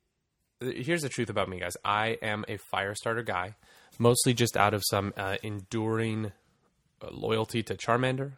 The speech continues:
who's always been my main man. So there's definitely a part of me that thinks I'm probably gonna start with Scorbunny,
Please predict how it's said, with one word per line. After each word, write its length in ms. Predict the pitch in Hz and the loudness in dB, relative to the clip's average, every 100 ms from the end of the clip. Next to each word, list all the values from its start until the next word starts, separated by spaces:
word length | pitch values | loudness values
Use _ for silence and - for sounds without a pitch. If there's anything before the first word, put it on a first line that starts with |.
| - | -10
who's 180 | 107 95 | -8 -4
always 380 | 110 117 117 | 0 2 0
been 220 | 107 113 107 | -2 -4 -2
my 80 | |
main 300 | 98 101 101 | -4 -4 -4
man. 320 | 98 123 135 131 _ _ _ _ _ _ _ _ _ _ | -2 -2 -4 -8 _ _ _ _ _ _ _ _ _ _
So 480 | - 135 131 127 - _ _ _ _ _ | 0 4 6 4 -2 _ _ _ _ _
there's 220 | - 143 123 | -4 -2 2
definitely 320 | 147 143 147 | 2 4 0
a 40 | |
part 220 | - 135 | 4 4
of 60 | 127 | 4
me 80 | 123 | 2
that 180 | 113 - | 0 0
thinks 240 | 110 101 | -4 -4
I'm 120 | 101 | -6
probably 320 | - 110 110 | 0 2 2
gonna 180 | 107 107 | 0 -2
start 200 | - 104 | 0 -2
with 120 | 107 - | -2 -4
Scorbunny, 540 | - 104 107 107 120 | 0 0 0 -2 -4